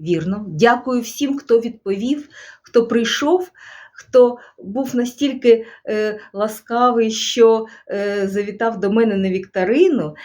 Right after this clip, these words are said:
Навіть ті, хто не бере участі у цьому спільному проєкті, що прийшли не тільки блогери, що прийшли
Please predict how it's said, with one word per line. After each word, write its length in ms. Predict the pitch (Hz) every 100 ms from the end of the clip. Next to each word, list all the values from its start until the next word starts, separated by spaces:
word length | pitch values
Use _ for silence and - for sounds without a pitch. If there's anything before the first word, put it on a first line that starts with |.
| - 220
Навіть 340 | 226 240 233
ті, 140 | 302
хто 200 | 339 -
не 340 | 240 247 294 311
бере 520 | 233 254 247 220 220 - -
участі 520 | 226 220 185 - 208
у 60 |
цьому 420 | 202 220 302 359 359
спільному 560 | - 247 226 208 202
проєкті, 680 | 226 214 202 175 - - 160 _ - - -
що 220 | - 262
прийшли 360 | 262 269 269 302
не 200 | 285 285
тільки 340 | 277 277 -
блогери, 640 | 247 190 190 254 262 220 196
що 220 | 196 240
прийшли 600 | 233 247 247 - 285 294